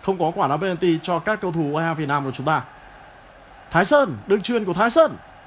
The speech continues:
Cú dứt điểm ở góc hẹp. Đó là một pha dứt điểm ở góc hẹp sau tình huống chuyền bóng của Thái Sơn. Một tình huống dứt điểm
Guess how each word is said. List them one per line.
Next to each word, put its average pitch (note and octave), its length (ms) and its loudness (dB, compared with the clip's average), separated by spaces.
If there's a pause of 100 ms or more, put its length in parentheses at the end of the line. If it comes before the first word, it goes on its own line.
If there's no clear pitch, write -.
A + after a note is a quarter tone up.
(520)
Cú A#3+ 80 2
dứt E4+ 140 4
điểm F#3+ 280 4
ở F3+ 100 -4
góc C#4 140 4
hẹp. D4 180 0 (1300)
Đó D3 100 2
là G3 100 2
một D3+ 140 -4
pha D#3+ 160 2
dứt G3+ 140 -4
điểm C#3 380 -2
ở C3+ 260 -2
góc G3 160 -2
hẹp E3 180 -2
sau F3 240 0
tình D#3+ 140 -6
huống D3 160 -4
chuyền D#3+ 160 -2
bóng C#3 160 0
của F#3+ 60 -8
Thái C#3 160 -2
Sơn. F3 160 -2 (640)
Một C#3 60 -2
tình D3 140 0
huống D3 120 -2
dứt G3+ 140 -6
điểm C#3 320 0